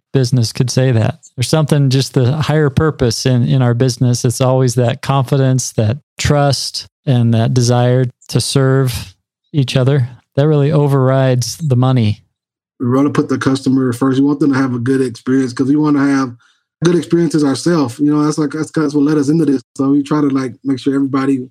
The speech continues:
Speaker 2: it was exactly what it was. And, and I felt like they didn't take advantage of me. That's what we strive for.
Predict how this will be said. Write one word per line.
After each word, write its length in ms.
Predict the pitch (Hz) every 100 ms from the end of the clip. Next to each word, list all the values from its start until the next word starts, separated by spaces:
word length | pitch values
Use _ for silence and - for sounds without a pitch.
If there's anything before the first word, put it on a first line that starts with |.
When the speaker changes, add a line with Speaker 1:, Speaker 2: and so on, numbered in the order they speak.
| _ _
Speaker 2:
it 20 | 143
was 120 | 143
exactly 320 | 135 147 151
what 160 | 156 156
it 60 | 147
was. 320 | 151 151 143
And, 120 | 139
and 400 | 135 131 131 123 -
I 80 | 123
felt 280 | 120 151 143
like 240 | 135 131 - _ _ _ -
they 80 | 135
didn't 180 | 147 151
take 160 | 147 135
advantage 400 | 135 139 127 123
of 140 | 117
me. 160 | 120 113
That's 140 | 127
what 100 | 135
we 60 | 123
strive 300 | 117 123 113
for. 220 | 120 110